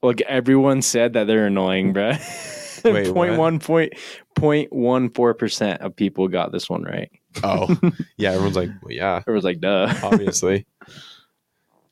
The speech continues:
Speaker 2: Um, wait, who got the camel one right, bruh? Forty-two percent?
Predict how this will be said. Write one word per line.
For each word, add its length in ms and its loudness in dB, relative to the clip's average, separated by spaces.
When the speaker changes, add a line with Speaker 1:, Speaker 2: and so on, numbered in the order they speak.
Speaker 2:
Um, 440 -2
wait, 280 0
who 160 2
got 160 0
the 80 -4
camel 400 -2
one 100 -6
right, 220 0
bruh? 160 2
Forty-two 880 2
percent? 680 -2